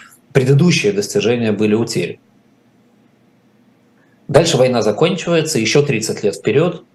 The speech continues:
сорок пятый, семьдесят четвёртый, семьдесят пятый. <coughs> Да что ж такое? Это эпоха Бреттон-Вуда, так называемых Бреттон-Вудских соглашений.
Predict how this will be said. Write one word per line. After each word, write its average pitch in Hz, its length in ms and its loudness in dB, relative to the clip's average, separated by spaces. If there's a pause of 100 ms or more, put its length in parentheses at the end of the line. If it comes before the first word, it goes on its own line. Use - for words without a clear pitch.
(180)
сорок 113 320 0
пятый, 107 280 -2
семьдесят - 320 -4
четвёртый, 110 340 -2
семьдесят - 300 -6
пятый. 160 420 -2
<coughs> - 60 -20 (1200)
Да 131 400 -2
что 104 100 -8
ж - 40 -6
такое? 104 360 -2 (680)
Это 135 640 0
эпоха 147 340 0
Бреттон-Вуда, 117 540 -2
так - 160 -6
называемых 123 480 -2
Бреттон-Вудских 113 540 -4
соглашений. 107 680 -2